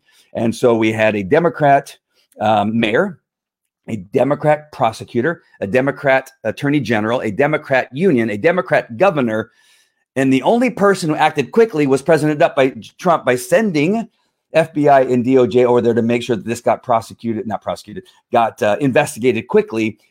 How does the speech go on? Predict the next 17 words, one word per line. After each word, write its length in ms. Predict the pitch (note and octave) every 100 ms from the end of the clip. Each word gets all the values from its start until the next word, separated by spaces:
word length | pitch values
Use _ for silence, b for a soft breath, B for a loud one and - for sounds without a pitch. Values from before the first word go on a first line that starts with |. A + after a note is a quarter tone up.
| _
and, 220 | A#2+ B2 -
and 200 | B2 A#2+
come 140 | C3+
to 60 | C3
some 160 | C3 B2
re-, 240 | B2 A#2+
resolution. 640 | A2 G#2 B2 B2 A#2 G2+ - _ _ _ _ -
But 180 | A#2+
no, 460 | C3 D#3 E3+ G#2 F2 -
even 480 | F3+ A3 A#3+ E3 C#3
with 440 | F3 A#2 G#2 - _
that, 640 | G2 C#3 B2 G2 - - - _ _ _ _
they're 120 | B2
still 260 | B2 D3+ C#3
blaming 460 | G#2+ C3+ C3 A2+ A2+
Donald 240 | A2+ A2+
Trump. 300 | B2 F#2 -